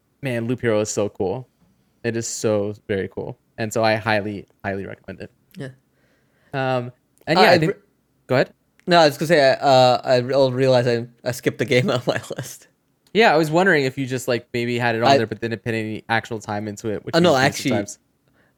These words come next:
Speaker 2: so surprisingly enough, I did put time into Advance Wars one and two Reboot Camp.
Speaker 1: Uh-huh.
Speaker 2: Um,
Speaker 1: Even though the art style is hideous?
Speaker 2: Yes,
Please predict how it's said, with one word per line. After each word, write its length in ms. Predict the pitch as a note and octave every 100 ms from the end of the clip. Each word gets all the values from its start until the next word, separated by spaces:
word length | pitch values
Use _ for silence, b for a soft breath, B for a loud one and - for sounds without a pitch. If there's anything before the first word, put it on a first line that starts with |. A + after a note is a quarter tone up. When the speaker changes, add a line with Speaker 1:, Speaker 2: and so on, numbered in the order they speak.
| _ -
Speaker 2:
so 360 | E3+ D#3 C#3+ -
surprisingly 520 | - D#3+ F#3+ E4 F3+
enough, 240 | D3 F#3 -
I 120 | A2
did 220 | B2+ A3
put 120 | - G#2
time 240 | C#3 B2
into 300 | A#2+ - A2 -
Advance 320 | A#2+ A2+ A2+
Wars 200 | B2 A2+
one 120 | A#2
and 120 | A2+
two 200 | A2+ A2+
Reboot 440 | A#2 A#2 A2+ B2 -
Camp. 300 | - B2+ -
Speaker 1:
Uh-huh. 500 | C3 C#3 F#3 - -
Speaker 2:
Um, 640 | C#3 C3+ C3 B2+ A#2+ B2 -
Speaker 1:
Even 240 | - D3 D3
though 140 | C#3
the 80 | B2+
art 160 | A#2+ B2
style 240 | B2+ A#2+
is 120 | A2+
hideous? 460 | - B2 D3 - - _ _ _
Speaker 2:
Yes, 460 | G#3+ A#3+ - -